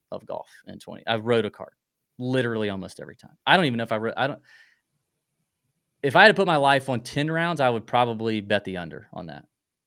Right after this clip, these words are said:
So, didn't do that. I wanted to birdie all twenty-seven holes of my own course, Champions Retreat. I keep track of that every year.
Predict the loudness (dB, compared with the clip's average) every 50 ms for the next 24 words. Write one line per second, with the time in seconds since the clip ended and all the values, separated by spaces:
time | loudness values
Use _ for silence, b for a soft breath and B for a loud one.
0 | _ _ -16 -12 -10 -10 -10 -12 -18 _ _ _ 4 4 6 6 6 6 4 4
1 | 2 _ _ _ _ B B B B B B B 4 6 6 6 4 2 4 6
2 | 6 6 6 6 4 2 0 0 2 2 4 4 4 4 2 0 -4 -10 _ _
3 | _ _ _ _ -16 -10 -2 0 0 0 0 0 -2 -4 -4 -4 -2 2 2 2
4 | 4 2 0 2 4 4 4 4 2 0 -2 -4 -6 -6 -6 -4 -2 -2 0 0
5 | 0 -2 -4 -4 -2 -2 -2 -2 -2 -6 -12 -12 -8 -4 -4 -4 -4 -4 -6 -8
6 | -8 -12 -8 -2 0 0 0 0 -4 -8 _ _ _ _ _ _ _ _ _ _
7 | _ _ _ _ _ _ -14 -6 -6 -4 -2 2 4 4 4 6 4 4 4 2
8 | 2 0 -2 -2 -2 -4 -4 -6